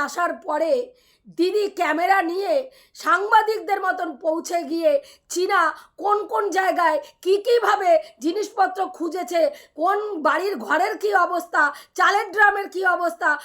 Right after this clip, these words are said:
সর্ষের কী অবস্থা, ছোলার কী অবস্থা, ডিটেলসটা তোমাদেরকে দেখিয়ে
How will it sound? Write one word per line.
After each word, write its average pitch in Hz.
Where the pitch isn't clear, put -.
সর্ষের 381
কী 453
অবস্থা, 381
ছোলার 415
কী 440
অবস্থা, 381
ডিটেলসটা 440
তোমাদেরকে 330
দেখিয়ে 311